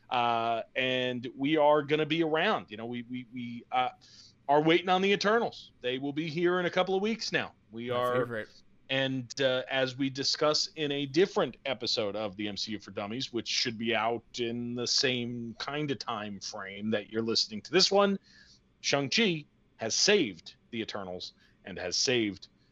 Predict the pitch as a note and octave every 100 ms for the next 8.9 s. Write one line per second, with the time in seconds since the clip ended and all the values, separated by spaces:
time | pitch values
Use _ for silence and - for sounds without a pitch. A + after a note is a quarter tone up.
0 | _ F2+ B2+ D3 - - - A2+ G2+ G#2
1 | G2 - G#2 G2 - G#2 F#2+ - _ _
2 | _ - A#2 G#2 G#2+ G#2 G#2+ G#2 - -
3 | G2 - G#2+ F2+ D2 F#2+ F#2 - G#2 G2
4 | F#2+ G2 E2+ A2 G2+ E2+ C#2+ _ E3+ D#3
5 | B2+ B2 - C3 B2+ B2 A#2 A2+ A2 B2+
6 | A#2+ A2+ B2+ B2 A#2+ G#2 B2+ A2+ A#2+ G#2
7 | F2 _ _ _ - B2+ C3+ A2+ E2 -
8 | _ _ - A2+ A2 G2 F2 - D#2+